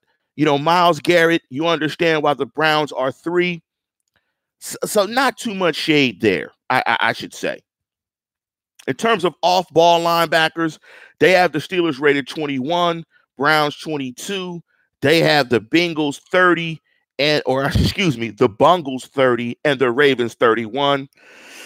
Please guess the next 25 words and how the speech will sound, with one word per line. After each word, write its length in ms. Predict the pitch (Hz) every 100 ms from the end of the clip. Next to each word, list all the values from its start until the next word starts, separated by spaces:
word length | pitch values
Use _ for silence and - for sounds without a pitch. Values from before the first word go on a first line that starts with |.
| - _ _ _ _ _ _ _ _ _ _ _ - - 113 151
I 140 | 208
think 280 | 247 269 160
Vince, 800 | 123 175 196 196 - - - _ _ _ _ _ _ _ _ _ _ -
and 220 | 156 127
I 240 | 127 127 165
think 260 | 196 175
when 240 | 143 139 110
Bush 320 | 156 175 180 -
and 240 | 160 131
Barron 360 | - 160 160 151
slot 480 | - - 147 147 151
in, 340 | 175 175 165 - _ _ -
I 160 | 139 185
think 340 | - 180 123
that's 280 | 151 151 -
higher 340 | 147 131 131
than 160 | 113 107
twenty-one. 560 | 101 107 92 87 50 -
I 120 | - 156
think 280 | 190 175
that's 240 | - 147 -
a 60 |
little 240 | 127 135 120
bit 160 | 101 -
off. 220 | 85 -